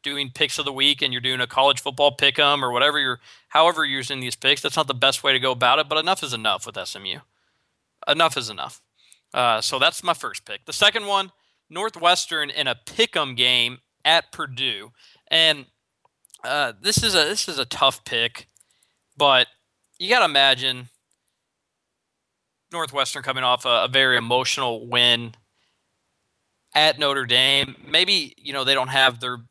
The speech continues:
maybe they don't play as well, but I would, I would be surprised if they had as big as a letdown to lose to Purdue. Purdue on a four-game losing streak, uh, only one of those games within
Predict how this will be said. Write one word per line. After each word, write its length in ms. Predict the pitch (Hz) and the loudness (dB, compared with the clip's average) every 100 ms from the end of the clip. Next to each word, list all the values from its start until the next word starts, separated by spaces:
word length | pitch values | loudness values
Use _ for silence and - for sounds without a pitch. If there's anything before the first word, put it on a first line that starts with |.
| _ | _
maybe 200 | 156 156 | -2 -2
they 140 | 143 135 | 0 -2
don't 180 | 135 - | -2 -2
play 280 | 147 139 | 2 4
as 180 | 127 110 | 2 -2
well, 500 | 117 127 139 139 127 _ _ - | -2 2 4 2 0 _ _ -4
but 80 | 196 | 0
I 60 | |
would, 120 | 226 175 | 0 0
I 100 | 170 | 0
would 120 | 196 | -2
be 100 | 156 | -4
surprised 580 | - 131 131 123 123 117 | -8 -6 0 2 2 -2
if 80 | 117 | -4
they 100 | 123 | -2
had 120 | 117 | 0
as 280 | 98 135 123 | 0 0 0
big 180 | 127 123 | -2 -4
as 80 | 117 | -2
a 40 | |
letdown 460 | 117 117 120 113 107 | 0 2 2 0 -2
to 120 | 113 | -12
lose 840 | 107 110 123 135 120 110 104 - - _ _ _ _ - | -12 -10 -6 -4 -6 -8 -10 -12 -12 _ _ _ _ -10
to 300 | 147 123 110 | -6 -6 -8
Purdue. 560 | - 127 110 127 127 107 | -10 -10 -6 -4 -4 -4
Purdue 380 | 127 120 123 | -8 -6 -2
on 80 | 113 | 0
a 40 | 110 | -2
four-game 640 | - 147 147 131 123 113 | -4 -4 -2 0 0 -2
losing 520 | 113 123 123 117 120 | -6 -6 -6 -4 -4
streak, 520 | 110 - 123 117 113 - _ _ _ | -4 -2 0 -2 -4 -16 _ _ _
uh, 200 | - 110 - | 0 0 0
only 280 | 135 120 | 0 0
one 340 | 107 113 127 135 | -2 0 2 4
of 80 | 123 | 4
those 260 | 123 110 | 2 0
games 760 | 120 117 120 117 117 - - - - _ _ _ _ _ _ _ _ _ | 0 2 2 0 -2 -8 -8 -12 -20 _ _ _ _ _ _ _ _ _
within 1000 | 135 123 117 - 131 127 123 120 117 117 | -4 -2 -2 0 2 4 4 2 -2 -14